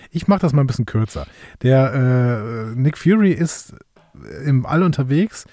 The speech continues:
Er ist, wie gesagt, auf dem Heimatplanet der Skrull und erfährt auf dem Heimatplanet der Skrull, dass die Skrull eine Invasion auf die Erde planen und dass dafür, äh, hohe Würdenträger quasi ausgetauscht worden sind auf der Erde.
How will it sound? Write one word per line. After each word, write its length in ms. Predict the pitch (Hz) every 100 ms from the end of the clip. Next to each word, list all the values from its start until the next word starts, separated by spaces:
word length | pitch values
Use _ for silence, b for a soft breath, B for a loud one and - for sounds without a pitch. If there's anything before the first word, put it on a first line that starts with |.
| B B B
Er 160 | 123 131
ist, 320 | 190 - -
wie 80 | 147
gesagt, 340 | 143 131 135
auf 80 | 135
dem 160 | - 117
Heimatplanet 500 | 156 170 - 143 -
der 100 | 135
Skrull 480 | - 120 117 151 240 B B B B
und 300 | 147 170 - 156 123
erfährt 480 | - 135 - 180 214 -
auf 180 | 196 -
dem 160 | 185
Heimatplanet 500 | 143 185 160 160 156 147
der 60 |
Skrull, 380 | - - 156 156
dass 260 | 135 180 -
die 100 | 151
Skrull 360 | - - 147 160
eine 180 | 143
Invasion 460 | 139 135 127 123 156
auf 120 | -
die 140 | - 120
Erde 180 | 131
planen 480 | - - 123 117 98 B B B
und 140 | 120
dass 140 | 135 -
dafür, 920 | 127 156 - 143 165 170 143 135 131
äh, 40 | 107
hohe 280 | 147 170 131
Würdenträger 680 | 147 151 - 123 123 127
quasi 480 | 127 - 117 127 131
ausgetauscht 720 | - 156 - 107 92 98 - -
worden 240 | 98 101
sind 240 | 107 123
auf 160 | - 120
der 180 | 113 -
Erde. 280 | 101 90